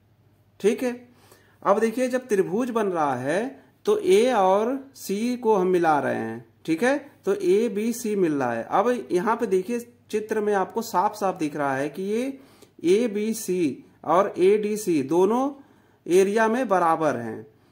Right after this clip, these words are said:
यानी कि बराबर हैं, और ये जो ए और सी लाइन है, ये इस आयत को दो भागों में बांट रही है।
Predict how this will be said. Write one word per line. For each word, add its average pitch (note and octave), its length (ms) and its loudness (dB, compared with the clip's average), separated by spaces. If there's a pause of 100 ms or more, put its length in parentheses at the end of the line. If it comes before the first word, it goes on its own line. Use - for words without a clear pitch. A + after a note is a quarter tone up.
(240)
यानी F3+ 260 0
कि B3 140 -4
बराबर F3 520 2
हैं, B3+ 480 -4
और F#3 460 0 (340)
ये G3 280 4
जो A3+ 300 -2
ए A3+ 400 2
और F#3 360 0
सी G3 280 -6
लाइन E3 340 2
है, D3 120 -2
ये G#3+ 460 2 (380)
इस B3 220 -2 (120)
आयत F#3 340 4
को B3+ 180 -8
दो G3+ 240 2
भागों D#3+ 340 2
में A3 220 -4
बांट E3+ 320 0
रही A#2 260 -6
है। A2+ 200 -10